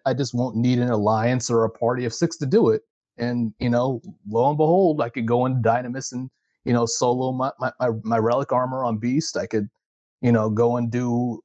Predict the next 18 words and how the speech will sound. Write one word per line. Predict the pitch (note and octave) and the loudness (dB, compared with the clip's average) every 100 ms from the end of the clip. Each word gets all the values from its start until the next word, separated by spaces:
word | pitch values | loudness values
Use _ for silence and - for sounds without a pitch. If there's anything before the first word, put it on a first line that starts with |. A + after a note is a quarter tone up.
| - | -2
uh, | A#2 | 0
Limbus | A2 A2 B2 B2+ D3+ - | 2 2 4 4 2 2
by | B2 | -2
myself | A#2+ A#2 - B2+ C3+ | -4 -8 -8 -6 -4
on | C3 A#2 | -6 -8
Thief. | - A#2+ E3+ - | -2 2 2 2
I | G2+ | -2
could | G#2+ G#2+ | 0 0
go | A2 A#2 | 2 2
and | A#2 A#2 A#2 | 2 2 0
do | A#2+ A#2 | 0 -2
Sky, | - G#2+ A2 B2+ D#3+ | -2 -2 0 2 0
and | E3 G#2+ G#2 _ _ _ _ _ _ | -2 -4 -8 _ _ _ _ _ _
it | E3 F3+ | 0 2
was | D#3+ | 2
actually | E3+ G3+ A#3 G#3 | 4 2 0 0
really | A2 C#3 E3+ | 0 4 4
fun. | E3+ C#3+ D#3 A2+ | 4 2 2 0